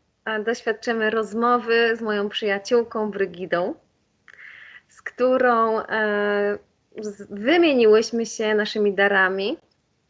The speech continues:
Enneagram, zaklucze genowe. I tydzień temu rozmawiałyśmy z Brygidą właśnie o enneagramie i o tym, o moich przeżyciach, o tej mojej ścieżce z, z tą wiedzą.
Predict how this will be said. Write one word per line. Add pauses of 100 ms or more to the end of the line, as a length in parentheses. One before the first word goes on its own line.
(460)
Enneagram, (260)
zaklucze
genowe. (840)
I
tydzień
temu
rozmawiałyśmy
z
Brygidą
właśnie
o
enneagramie
i
o
tym, (280)
o
moich
przeżyciach,
o
tej
mojej
ścieżce (160)
z,
z
tą
wiedzą.